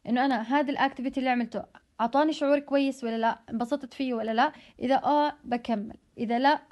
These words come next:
أعطاني شعور بالخوف، أعطاني شعور بالرعب، أعطاني شعور عملت اسكيب رياكشن، هربت،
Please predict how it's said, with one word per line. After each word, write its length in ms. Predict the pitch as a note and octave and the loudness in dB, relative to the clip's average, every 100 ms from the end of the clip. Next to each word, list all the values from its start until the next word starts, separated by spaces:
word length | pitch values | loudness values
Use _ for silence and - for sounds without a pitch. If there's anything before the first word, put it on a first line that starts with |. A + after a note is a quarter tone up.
| - - | -8 -4
أعطاني 320 | A#3+ C4 B3+ | -2 -2 -2
شعور 220 | A#3+ A#3 | -4 -6
بالخوف، 540 | G#3 G#3 - C4+ C#4 | -6 -8 -2 -2 -2
أعطاني 280 | - A3 A#3 | -6 -4 -4
شعور 200 | A3+ A3+ | -4 -8
بالرعب، 520 | G#3 - A#3 C4+ B3+ | -8 -4 0 2 0
أعطاني 320 | G3+ A#3 A#3+ A#3 | -4 -2 -2 -2
شعور 400 | A#3+ A3+ A#3 A#3 - - - - | -4 -4 -4 -6 -14 -20 -20 -12
عملت 600 | - B2+ - G#3 A#3+ A#3 | -8 -8 -6 -2 0 -2
اسكيب 420 | A3 - C4 C4+ | -10 -6 -4 -2
رياكشن، 400 | B3 A#3+ C4 B3 | -2 -2 -2 -6
هربت، 460 | A3 A#3 A#3+ C4+ | -4 -2 0 -2